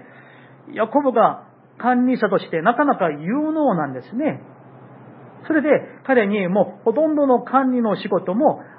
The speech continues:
任せるようになりました。そしてその時に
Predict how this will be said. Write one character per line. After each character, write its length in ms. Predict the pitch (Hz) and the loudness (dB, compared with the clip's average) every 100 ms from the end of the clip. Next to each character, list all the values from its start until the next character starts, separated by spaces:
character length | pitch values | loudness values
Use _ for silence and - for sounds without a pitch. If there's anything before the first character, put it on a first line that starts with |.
| - | -4
任 320 | 156 - 175 | -4 0 -2
せ 80 | 170 | 0
る 180 | 147 143 | 0 0
よ 200 | 143 139 | -2 -2
う 40 | |
に 180 | 196 302 | -2 -2
な 120 | 165 | -4
り 100 | 139 | -6
ま 120 | 131 - | -8 -12
し 60 | - | -18
た。 100 | - - - - - - - - - - - - - - - - - - - - - - - - - | -20 -20 -20 -20 -20 -20 -20 -20 -20 -20 -20 -20 -20 -20 -20 -20 -20 -20 -20 -20 -20 -20 -20 -20 -4
そ 60 | 302 | -4
し 80 | - | 0
て 80 | 349 | 0
そ 80 | 330 | 2
の 80 | |
時 200 | 294 - | 2 2
に 280 | 254 208 143 | 4 4 0